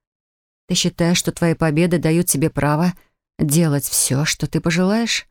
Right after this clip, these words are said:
спросила я. «И поэтому ты бросаешь вызов свету?» «Я уверен лишь в том, что должен следовать собственному инстинкту»,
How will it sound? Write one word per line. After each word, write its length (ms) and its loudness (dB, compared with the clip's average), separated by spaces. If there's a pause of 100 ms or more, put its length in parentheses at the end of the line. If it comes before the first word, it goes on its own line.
(180)
спросила 460 0
я. 240 -2 (520)
«И 80 2
поэтому 540 2
ты 100 -2
бросаешь 580 0
вызов 320 -2
свету?» 520 -2 (920)
«Я 160 4
уверен 340 4
лишь 200 2
в 100 -10
том, 200 0
что 220 -2
должен 400 0
следовать 480 0
собственному 580 0
инстинкту», 640 -4